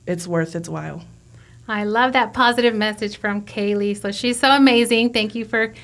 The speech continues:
Speaker 2: being here today. And we are so excited to see our district, um, receiving these Promethean panels, and we look forward to seeing all the great things that teachers do with their classrooms. So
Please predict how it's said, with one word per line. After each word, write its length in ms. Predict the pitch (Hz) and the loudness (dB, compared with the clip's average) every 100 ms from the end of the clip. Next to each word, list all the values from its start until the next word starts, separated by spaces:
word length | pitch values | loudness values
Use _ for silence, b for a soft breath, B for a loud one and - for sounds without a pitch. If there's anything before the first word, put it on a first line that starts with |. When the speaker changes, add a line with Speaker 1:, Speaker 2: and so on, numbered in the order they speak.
| B B | B B
Speaker 2:
being 280 | 220 247 247 | 2 6 6
here 200 | 240 240 | 6 2
today. 720 | 233 240 220 226 233 269 277 B B B | 2 0 2 4 4 0 -2 B B B
And 220 | 220 214 | -2 0
we 100 | 240 | 2
are 80 | 247 | 2
so 200 | 254 294 | 2 2
excited 520 | 302 294 262 254 262 262 | 2 2 2 4 2 0
to 100 | 226 | -6
see 260 | - 240 | -2 0
our 180 | 214 214 | 0 0
district, 800 | 208 220 220 - 226 226 220 - | 2 0 0 -2 0 0 -2 -6
um, 300 | 208 190 196 | -2 -2 -4
receiving 560 | 202 220 220 262 254 254 | -2 -2 0 0 2 2
these 140 | 233 | 0
Promethean 540 | 233 233 226 226 220 220 | -2 -2 -2 -4 -6 -4
panels, 520 | 226 220 220 226 214 | -2 -2 0 -2 -4
and 220 | 202 202 B B | -6 -6 B B
we 140 | 226 | 2
look 180 | 262 262 | 2 2
forward 260 | - 233 240 | 0 0 0
to 80 | |
seeing 220 | 233 226 208 | -2 -2 0
all 140 | 208 | 0
the 80 | 220 | 0
great 280 | 214 202 208 | 0 -2 -2
things 260 | 202 202 | -2 -2
that 180 | 190 175 | -4 -8
teachers 420 | - 214 208 202 | -10 -4 -2 -2
do 300 | 190 196 196 | -4 -6 -4
with 220 | 190 190 | -4 -4
their 120 | 196 196 | -4 -6
classrooms. 680 | - 214 277 277 202 185 - | -2 -2 -2 -4 -6 -6 -6
So 360 | 190 185 185 | -6 -6 -8